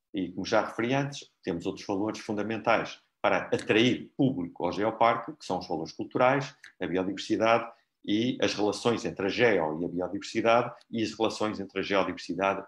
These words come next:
e o bem-estar humano, que nos levará à questão do desenvolvimento sustentável. Eu diria que, para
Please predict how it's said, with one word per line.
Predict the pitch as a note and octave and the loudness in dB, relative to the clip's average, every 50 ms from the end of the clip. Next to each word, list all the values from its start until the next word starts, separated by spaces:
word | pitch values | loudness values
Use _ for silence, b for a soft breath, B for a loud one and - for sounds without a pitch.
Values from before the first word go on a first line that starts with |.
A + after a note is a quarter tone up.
| - | -8
e | - A#2+ A#2 | -4 -4 -2
o | G2+ | -2
bem-estar | G2 F#2 F2 - - A#2 A#2 G2+ | -2 -4 -4 0 0 0 0 2
humano, | F#2+ F#2+ G#2+ A2 G#2+ G#2+ - b b b b b b - | 0 2 2 2 0 -2 -6 b b b b b b -6
que | - B2 | -2 0
nos | B2+ B2 - - - - | 0 0 0 -2 -6 -2
levará | A#2 A#2+ A2+ B2+ A#2 A2+ B2 B2+ C3+ D3 - - - - - _ - | -2 2 4 6 6 8 8 6 6 4 2 0 -6 -12 -16 _ -4
à | - G2+ | -2 -2
questão | - - - - A#2+ A2+ A2 | -2 -4 -4 2 2 2 4
do | A2 C3 A#2+ - | 6 4 4 4
desenvolvimento | C3+ A#2 A2+ - A2+ G#2 F#2+ - A2 A2+ G#2+ - | 4 0 0 0 0 -2 -2 0 -2 -4 -4 -4
sustentável. | - - - - F2 - - D2 C2+ - - - _ _ b b b b b b b b _ _ _ _ | -8 -10 -6 -6 -6 -4 -4 -4 -4 -6 -10 -16 _ _ b b b b b b b b _ _ _ _
Eu | - D#3 E3+ E3+ | 2 4 4 6
diria | F3 D#3 C#3 C#3 D3 E3+ E3+ - - | 6 8 10 10 10 10 8 6 4
que, | - C#3+ C#3 C#3+ C#3+ D3+ D3+ - - - _ _ _ _ _ _ _ _ _ _ _ _ _ _ _ _ _ _ - | 4 6 6 8 8 6 2 0 -4 -16 _ _ _ _ _ _ _ _ _ _ _ _ _ _ _ _ _ _ 6
para | F3 F3 E3+ D#3 C3 A2+ G2 F#2 D#2+ - - - | 8 8 10 8 8 8 6 6 4 0 -4 -10